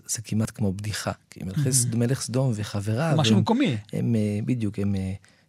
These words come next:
Speaker 1: שייחים מקומיים, והמלכים שבאים להילחם בהם זה
Speaker 2: אימפריות.
Speaker 1: אימפריות, בדיוק, אוקיי? אבל הכתוב כאילו מתאר את זה,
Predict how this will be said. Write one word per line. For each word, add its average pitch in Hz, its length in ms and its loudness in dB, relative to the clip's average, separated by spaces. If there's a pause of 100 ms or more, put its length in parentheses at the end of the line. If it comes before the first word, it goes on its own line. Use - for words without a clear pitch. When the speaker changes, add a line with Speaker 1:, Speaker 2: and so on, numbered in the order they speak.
Speaker 1:
שייחים 131 400 0
מקומיים, 110 680 4 (480)
והמלכים 87 640 -4
שבאים 110 340 0
להילחם 110 440 2
בהם 104 360 0
זה 90 280 -8 (180)
Speaker 2:
אימפריות. 139 460 2
Speaker 1:
אימפריות, 139 720 0
בדיוק, - 320 -14 (100)
אוקיי? 123 280 -4
אבל 95 120 -6
הכתוב 190 460 -2
כאילו 160 200 2
מתאר 147 460 0
את 127 60 2
זה, 98 200 -2